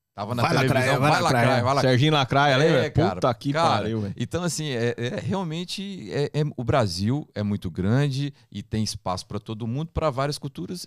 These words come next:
Speaker 1: e não tem a bola da
Speaker 2: Não,
Speaker 1: vez,
Speaker 2: mas,
Speaker 1: cara.
Speaker 2: assim,
Speaker 1: Assim,
Speaker 2: ó, o-, você
Speaker 1: é,
Speaker 2: não acha,
Speaker 1: perdão,
Speaker 2: Bru-
Speaker 1: perdão, não dá pra in-,
Speaker 2: Ah.
Speaker 1: não dá pra saber a bola da vez.
Speaker 2: Mas você não acha, Bruno e, e,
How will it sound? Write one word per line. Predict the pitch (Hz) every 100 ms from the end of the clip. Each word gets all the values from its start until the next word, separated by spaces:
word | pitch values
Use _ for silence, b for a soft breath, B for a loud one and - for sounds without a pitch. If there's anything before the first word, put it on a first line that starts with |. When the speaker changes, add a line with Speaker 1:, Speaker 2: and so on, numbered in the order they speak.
| -
Speaker 1:
e | 160
não | 175 247
tem | - 220
a | 220
bola | 185 220
da | 233
Speaker 2:
Não, | 226
Speaker 1:
vez, | - 131
Speaker 2:
mas, | 139
Speaker 1:
cara. | 92 82 -
Speaker 2:
assim, | 143 160
Speaker 1:
Assim, | 127
Speaker 2:
ó, | 110
o-, | 85 123
você | 123 151 -
Speaker 1:
é, | 170
Speaker 2:
não | 170
acha, | 165
Speaker 1:
perdão, | 135 127
Speaker 2:
Bru- | 151
Speaker 1:
perdão, | 127 117 113
não | 143 190
dá | 156
pra | 185 180
in-, |
Speaker 2:
Ah. | 190
Speaker 1:
não | - 165 160
dá | 170
pra | 180
saber | - 190 123
a | 180
bola | 131 123
da | 98
vez. | 90 90 - -
Speaker 2:
Mas | 135
você | 156 151 170
não | 165 143
acha, | 170 160 143
Bruno | 127 131 151 151 143 -
e, | 123 127 120 -
e, | 117 117 113 110